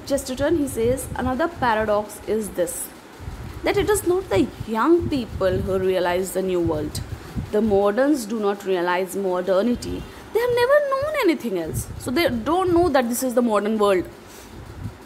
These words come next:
They have stepped onto a moving platform which they hardly knew to be moving." As a man cannot feel the daily movement of the earth, but he would feel it sharp enough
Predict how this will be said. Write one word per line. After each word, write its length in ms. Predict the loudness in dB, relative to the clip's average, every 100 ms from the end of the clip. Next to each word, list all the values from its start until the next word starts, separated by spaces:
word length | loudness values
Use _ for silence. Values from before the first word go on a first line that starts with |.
| -18 -18 -16 -6
They 220 | 0 2
have 200 | 2 0
stepped 440 | -2 2 2 2 0
onto 400 | 2 0 0 -2
a 40 |
moving 440 | 0 -2 0 -2 -2
platform 840 | 0 0 0 -6 0 2 2 0
which 180 | -2 -2
they 160 | -2 -2
hardly 560 | 2 4 4 0 -2
knew 400 | 0 0 2 0 0
to 80 | -4
be 260 | 2 4
moving." 460 | 4 2 0 -4 -4 -12 -20 -20 -20 -18 -16 -2
As 220 | 2 2
a 60 | 2
man 460 | 2 0 0 -2 -4
cannot 380 | -4 -2 -2
feel 360 | -4 -6 -4 -2
the 120 | -2
daily 380 | 0 0 0 0
movement 560 | 0 -2 0 0 2 -2
of 180 | 0
the 160 | 0 0 2
earth, 400 | 2 2 -6 -16 -18 -18 -18 -14 0
but 200 | 2 4
he 80 | 4
would 180 | 4 2
feel 300 | 6 6 6
it 120 | 0
sharp 400 | -4 2 2 2
enough 300 | 0 0